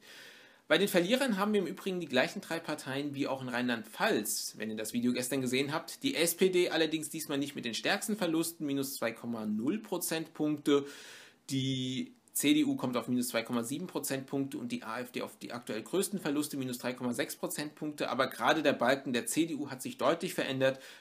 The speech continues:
denn vor einiger Zeit, und das war noch nicht so lange her, da lag dieser Balken im positiven Bereich und jetzt ist er doch deutlich im negativen Bereich. Also die C D U läuft aktuell Gefahr, sowohl in Rheinland-Pfalz als auch in Baden-Württemberg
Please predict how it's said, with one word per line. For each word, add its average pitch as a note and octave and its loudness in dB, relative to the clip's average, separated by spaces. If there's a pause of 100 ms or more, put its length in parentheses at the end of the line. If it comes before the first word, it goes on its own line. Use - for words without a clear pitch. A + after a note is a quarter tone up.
(140)
denn B2+ 8
vor A2+ 2
einiger C3 4
Zeit, A#2+ -2
und A#2+ -2
das A2 0
war A#2 -2
noch A2 -6
nicht A#2+ -6
so B2 0
lange A#2+ 4
her, A#2 0
da A#2 -4
lag A2 -6
dieser A#2+ -2
Balken A#2+ -4
im C3+ -2
positiven D#3 0
Bereich B2 2
und A#2+ -6
jetzt A2+ -4
ist B2 -2
er A#2+ 2
doch A#2 0
deutlich A2 -6
im B2+ -4
negativen B2 0
Bereich. G2+ -6
Also A2 -8
die B2 0
C E3 0
D G3+ 0
U F#3+ -2 (480)
läuft E3+ 4
aktuell D#3+ 0
Gefahr, D3 0
sowohl C#3 2
in G3+ 2
Rheinland-Pfalz C#3 -4
als D#3 -2
auch D#3+ -10
in C#3+ -8
Baden-Württemberg B2+ 0